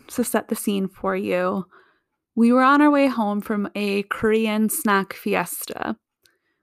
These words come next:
We got a snack bar combo that included tteokbokki, fried dumplings, and these, like, blood sausage with glass noodle things, but I forget the proper name. Whatever the case may be, they're really good.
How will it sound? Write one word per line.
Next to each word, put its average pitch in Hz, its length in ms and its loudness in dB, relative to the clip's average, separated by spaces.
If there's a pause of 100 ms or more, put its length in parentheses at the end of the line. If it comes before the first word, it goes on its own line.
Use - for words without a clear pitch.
We 208 100 -2
got 202 440 4
a 214 100 -2
snack - 580 -2
bar 240 240 0
combo 208 760 -2
that 214 180 0
included 202 1040 -2
tteokbokki, 220 1040 0 (600)
fried 254 320 2
dumplings, 226 840 0
and 214 600 -2 (100)
these, 214 420 -2
like, - 220 -6
blood 208 440 2
sausage 214 800 2
with 214 160 -2
glass 208 420 2
noodle 214 300 2
things, 233 500 0
but 196 220 2
I 196 80 2
forget 196 340 -4
the - 80 -20
proper 190 400 0
name. 202 440 -4 (920)
Whatever 226 400 4
the 226 100 -2
case 202 380 0
may 202 160 -4
be, 185 320 -4
they're 185 260 -4
really 185 300 -4
good. 214 400 -4